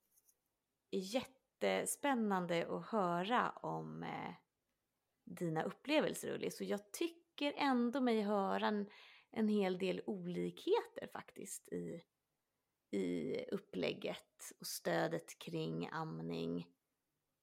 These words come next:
jämfört med, ja, sen, sen själva upplägget, hur man, eh, hur vården är upplagd låter det ungefär likvärdig med i Sverige, men ja,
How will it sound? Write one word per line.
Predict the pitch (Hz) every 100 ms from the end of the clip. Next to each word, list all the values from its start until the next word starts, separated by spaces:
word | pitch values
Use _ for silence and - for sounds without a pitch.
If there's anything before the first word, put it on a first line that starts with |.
| _ _ _ _ _ -
jämfört | 190 170 170
med, | - -
ja, | 190 - -
sen, | - 208 202 202
sen | 214 190 -
själva | - 185 196
upplägget, | 196 - 208 185 185 -
hur | 185
man, | 180 170 170
eh, | 170 170
hur | 170 180
vården | 226 302 285 254
är |
upplagd | - - 170 165
låter | 156 - -
det | - - -
ungefär | 175 165 147 156 - _ _ _ _ _ _ - -
likvärdig | 170 165 - 202 254 - -
med | -
i |
Sverige, | - - - 165
men | 196 196 - - - - - - - _ _ _
ja, | 240 320 -